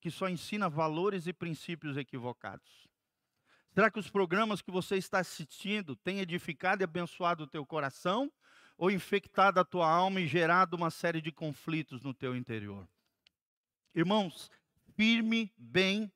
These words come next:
as tuas estacas. E a primeira estaca é a vida devocional. Nós aprendemos com o Rafa que nós precisamos escolher a melhor parte.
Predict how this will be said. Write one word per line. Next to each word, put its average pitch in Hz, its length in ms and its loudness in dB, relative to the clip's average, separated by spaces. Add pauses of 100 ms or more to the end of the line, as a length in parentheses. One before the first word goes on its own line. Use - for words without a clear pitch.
as - 280 -6
tuas 175 540 -2 (380)
estacas. - 1080 -8 (760)
E 165 80 6
a 190 40 4
primeira 214 460 6
estaca 214 540 4
é 208 40 2
a 180 80 2
vida 202 720 0 (120)
devocional. 123 800 -4
Nós 143 180 -4
aprendemos 151 520 0
com 151 140 -12
o 131 40 -6
Rafa 165 520 -2 (400)
que - 100 -4
nós 160 180 0
precisamos 160 500 -4
escolher 170 500 -2
a 170 40 2
melhor 170 380 0 (160)
parte. - 760 -6